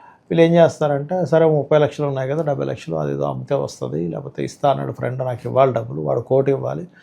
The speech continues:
ఆ, యాభై అని ఇవ్వకపోతాడు, ఇంకో, ఇంకో దగ్గర ఓ యాభై ఉన్నాయి, వాళ్ళు ఇరవై అని ఇవ్వకపోతారని అంచనాగా దిగిపోతారు. తెలిస్తే వీళ్ళిద్దరు చేయిస్తారు, "అరే నా దగ్గర లేదు మామ, మరి ఏంటి పరిస్థితి?" అని <laughs>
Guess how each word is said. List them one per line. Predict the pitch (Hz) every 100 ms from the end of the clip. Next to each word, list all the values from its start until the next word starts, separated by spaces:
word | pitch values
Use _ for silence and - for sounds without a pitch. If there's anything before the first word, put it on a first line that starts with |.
| - _ -
ఆ, | 143 139 139 139
యాభై | 123 120 131
అని | 131
ఇవ్వకపోతాడు, | 120 117 - 127 147
ఇంకో, | 151 131 131
ఇంకో | 127 120 123
దగ్గర | 120 120
ఓ |
యాభై | 117 117 113 123
ఉన్నాయి, | 120 156 185
వాళ్ళు | 185 151
ఇరవై | 131 127
అని | 135
ఇవ్వకపోతారని | 127 120 117 113 127 131
అంచనాగా | 156 139 147 156
దిగిపోతారు. | 139 135 139 139 - - _ _ - - _ -
తెలిస్తే | 147 160 170
వీళ్ళిద్దరు | 156 143 151 139
చేయిస్తారు, | 127 - - - - _ _ _ _ _ _ _ _ _ _ -
"అరే | 135 123
నా | 120
దగ్గర | 120 123
లేదు | 131 120 123
మామ, | 120 117 123
మరి | 120 120 123
ఏంటి | 120
పరిస్థితి?" | 117 113 - 123 139
అని | 131 117 92 -
<laughs> | 190 165 185